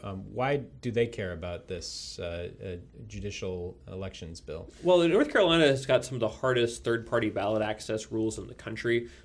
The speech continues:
Speaker 2: Uh, and so what that has historically meant is that when you go to the polls here, uh, you'll see a Libertarian candidate, Democrat, and a Republican, um, and no other third party do you have even the opportunity to vote for generally.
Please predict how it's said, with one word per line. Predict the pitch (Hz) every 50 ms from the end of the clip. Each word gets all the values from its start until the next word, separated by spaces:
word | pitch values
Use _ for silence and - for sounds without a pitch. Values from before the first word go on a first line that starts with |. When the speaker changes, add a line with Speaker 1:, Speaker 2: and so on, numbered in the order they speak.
| - -
Speaker 2:
Uh, | 107 101
and | 98 98 107
so | - 123
what | 113 113 107 110
that | 113 107 -
has | 110 113 104 98 -
historically | - 117 - - 120 113 107 - 110 101
meant | 101 107 110 110 110 -
is | 104 101 101 -
that | 101 95 -
when | - 104
you | 101
go | 107 101
to | 98
the | 101
polls | - - 127 123 123 120 120
here, | 120 117 113 113 110 110 - - - - - - -
uh, | 104 107 104 107 101
you'll | 110 117
see | 113 - 113
a | 107 104
Libertarian | 123 139 147 143 - 147 135 135 131 131
candidate, | 131 135 131 123 123 120 113 107
Democrat, | 117 113 117 113 - 120 113 101
and | 107
a | 104
Republican, | 101 98 - 117 110 107 104 - 110 101 101 101 98 - -
um, | 104 101 98 98 98 98 95
and | - 92 104 104 104
no | 107 113 117 113
other | 110 107 110 107 104 104 101
third | - - 117 110 107 107 -
party | 110 104 101 101 101 98 95 64 64 - - -
do | 113 113
you | 107 107 104
have | 107 104 101
even | 110 104 104
the | 101 101 101 101
opportunity | 110 113 - - - - - 127 120 113 107 104 98
to | - - 101
vote | 98 107 107 107 -
for | - - 104 98
generally. | 92 - 104 101 101 98 98 104 98 95